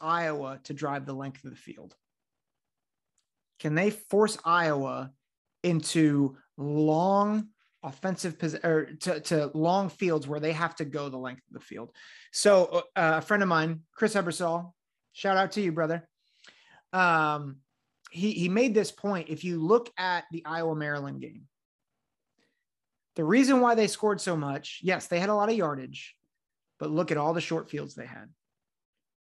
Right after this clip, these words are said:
They get turnovers in plus territory over and over and over and over. And that's how they amassed the huge lead. And so, and it's combined with Sean Clifford and, and him not being turnover prone.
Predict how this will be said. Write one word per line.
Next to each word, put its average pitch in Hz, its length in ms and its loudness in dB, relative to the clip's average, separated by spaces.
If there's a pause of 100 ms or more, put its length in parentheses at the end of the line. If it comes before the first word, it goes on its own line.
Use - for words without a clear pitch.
(120)
They 156 80 -6
get 156 220 -8
turnovers 180 480 0
in 170 60 -2
plus 165 260 -4
territory 139 1080 -6 (120)
over 190 560 -2
and 135 140 -12 (100)
over 185 540 -2
and 135 200 -12
over 170 600 -4
and - 180 -14
over. 151 460 -6 (420)
And 147 160 -6
that's 170 220 -2
how 170 160 0
they 151 120 0
amassed 139 420 -8
the 139 60 -8
huge 143 300 -8
lead. - 320 -14 (960)
And 170 160 0
so, 156 560 4
and 175 140 0
it's 214 120 -2
combined 214 600 2
with 156 200 -2
Sean 185 220 -4
Clifford 143 560 -6
and, 143 280 -8 (120)
and 139 160 -12 (160)
him 151 160 -4
not 151 220 -2
being 143 180 -6
turnover 165 380 -4
prone. 185 360 -2